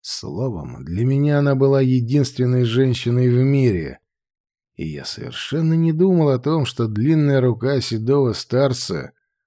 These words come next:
может протянуться из Рима через всю Европу,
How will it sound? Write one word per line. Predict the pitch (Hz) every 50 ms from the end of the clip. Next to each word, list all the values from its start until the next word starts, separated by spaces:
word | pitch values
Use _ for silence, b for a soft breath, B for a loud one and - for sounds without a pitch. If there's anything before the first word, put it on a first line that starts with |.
| _ _
может | - 76 85 90 101 104 101 110 107 98
протянуться | - - 110 117 110 - 127 123 131 139 135 123 - - 131 131
из | 127 117 113
Рима | 123 123 135 147 143 135 127
через | 120 - 120 120 120 110
всю | - - - - 135
Европу, | 131 123 117 107 98 98 117 143 156 147 131 - 92 73 - - _